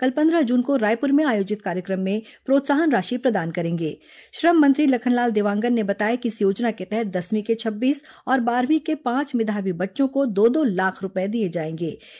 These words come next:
इसमें एक लाख रुपए दोपहिया वाहन के लिए और एक लाख रुपए नगद प्रोत्साहन राशि के रूप में शामिल हैं। इसी तरह छत्तीसगढ़ भवन और अन्य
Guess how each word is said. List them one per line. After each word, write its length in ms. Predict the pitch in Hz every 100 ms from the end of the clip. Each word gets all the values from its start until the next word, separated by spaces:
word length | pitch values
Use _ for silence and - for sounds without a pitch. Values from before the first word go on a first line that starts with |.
| -
इसमें 240 | 254 302
एक 340 | - 247 294 294
लाख 220 | 226 214
रुपए 260 | 226 226 226
दोपहिया 460 | 202 196 190 208
वाहन 320 | 175 165 233 277
के 140 | 269
लिए 300 | 254 262 339 - -
और 200 | 233 254 -
एक 220 | 262 -
लाख 240 | 240 196 226
रुपए 260 | 226 240
नगद 380 | 220 208 208 196
प्रोत्साहन 440 | - 208 208 202 190
राशि 260 | 175 -
के 140 | 175 175
रूप 200 | 247 254
में 80 | 262
शामिल 340 | 220 160 156
हैं। 200 | 160 139 - - - -
इसी 200 | 240 381
तरह 220 | 311 330
छत्तीसगढ़ 540 | 269 240 262 254 262
भवन 320 | 226 214 226 262
और 220 | 202 208 214
अन्य 320 | 226 226